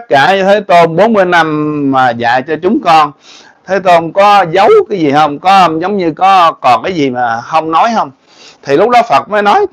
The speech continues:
"Tất cả ta dạy cho các ngươi trong cả cuộc đời chỉ là nắm lá", mà ngày đó mùa thu nha. Thì ngồi trong rừng mà, thì nó có cái rừng lá lận.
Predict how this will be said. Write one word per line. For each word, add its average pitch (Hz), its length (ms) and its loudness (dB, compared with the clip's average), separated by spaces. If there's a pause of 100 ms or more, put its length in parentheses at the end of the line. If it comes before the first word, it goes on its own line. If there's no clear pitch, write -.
(500)
"Tất - 240 -4
cả 165 280 2
ta 180 100 2
dạy 147 340 4
cho 160 120 0
các 202 160 0
ngươi 180 260 2
trong 170 240 -4
cả 165 200 2
cuộc 147 180 0
đời 131 300 2
chỉ 123 260 -2
là 160 160 2
nắm 147 220 -4
lá", 190 300 -2
mà 156 80 -4
ngày 151 140 -2
đó 190 120 2
mùa 156 200 -2
thu 160 280 0
nha. 151 240 -4 (1300)
Thì 131 240 0
ngồi 131 260 2
trong 160 240 -2
rừng 131 240 2
mà, 131 260 0
thì 139 120 0
nó 160 140 0
có 214 120 -4
cái 202 160 -2
rừng 135 240 0
lá 170 360 0
lận. 127 120 -6